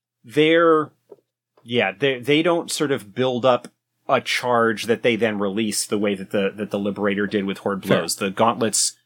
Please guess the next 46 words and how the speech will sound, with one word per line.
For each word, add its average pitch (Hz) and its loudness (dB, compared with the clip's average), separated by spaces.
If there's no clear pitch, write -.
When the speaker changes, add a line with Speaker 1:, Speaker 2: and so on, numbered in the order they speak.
Speaker 1:
mechanical 113 -2
power 110 0
comes 104 -4
from 95 -2
other 95 -2
places. - -6
Speaker 2:
Fair 117 -6
enough. 147 -4
Morgan's 147 4
probably 139 0
listening 139 0
to 110 -12
this 131 2
and 131 -8
yelling 110 -8
at 101 -14
me 101 -14
right 104 -18
now, 87 -20
which 120 -14
is - -14
fine. - -20
<laughs> - 2
It 160 0
was 131 -2
a 123 -4
question 131 -4
I 113 -4
thought 117 0
Speaker 1:
That's - -2
Speaker 2:
to - 2
Speaker 1:
okay. 87 0
Speaker 2:
ask. - -10
So, 127 -4
okay. 180 2
So 156 0
let's 202 -2
get 220 -10
down 208 -2
to 170 -6
the 151 -6
brass 135 -2
tacks 139 -4
on 135 2
the 123 -2
gauntlets. 139 -4